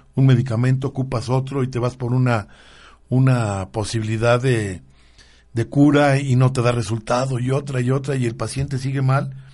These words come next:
Y esto pues es debido al, según al, al, al famoso mal aire. Antes de continuar, quiero agradecer a, a, a Ojitos del Alma hasta Perú.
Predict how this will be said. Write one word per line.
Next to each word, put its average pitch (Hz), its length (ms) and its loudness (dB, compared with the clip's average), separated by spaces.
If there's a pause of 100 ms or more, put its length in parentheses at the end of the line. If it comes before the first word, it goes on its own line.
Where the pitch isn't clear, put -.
(640)
Y 127 180 4
esto 170 260 2
pues 151 200 -2
es 151 380 -4
debido 156 380 2
al, 127 260 0
según 147 380 -2
al, 117 260 -2
al, 117 220 -10
al 101 160 -10
famoso 117 420 -2
mal 117 220 -2
aire. 127 200 0
Antes 185 300 -4
de 156 140 -6
continuar, 131 640 0 (580)
quiero 156 220 4
agradecer 139 680 0
a, 101 360 -2 (920)
a, 98 400 -8
a 113 160 -10
Ojitos 131 400 -4
del 120 160 0
Alma 156 380 0
hasta 107 320 -6
Perú. 131 500 -4